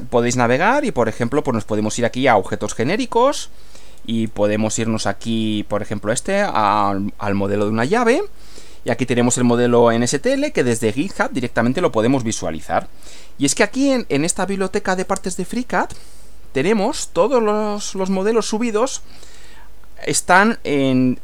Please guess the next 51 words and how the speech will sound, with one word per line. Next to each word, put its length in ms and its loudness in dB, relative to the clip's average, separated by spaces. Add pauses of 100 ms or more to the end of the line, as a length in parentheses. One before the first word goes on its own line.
con 180 6
tres 220 -2
ficheros. 500 -2
Uno 320 2
que 80 -2
son 240 0
sus 260 -4
fuentes 640 0 (680)
para 180 -2
FreeCAD, 480 0
para 160 2
que 100 -2
podamos 380 0
ver 120 -2
cómo 140 -2
está 160 -4
construido. 600 -2
Luego 320 2
lo 100 4
tenemos 300 0
en 100 0
formato 340 -2
step, 360 -2 (260)
para 160 -2
importarlo 480 0
en 80 4
cualquier 340 -2
herramienta 420 0
de 100 -2
cad. 180 0 (320)
Y 120 0
luego 200 8
en, 80 6
en 80 -2
formato 280 4
S 140 2
T 140 2
L, 160 2
que 80 -2
es 60 -2
muy 140 0
cómodo 340 2
porque 340 0 (300)
lo 100 2
podemos 380 4
imprimir, 520 2 (280)
las 180 -2
partes 300 2
que 100 -4
sean 160 0
impresas, 560 0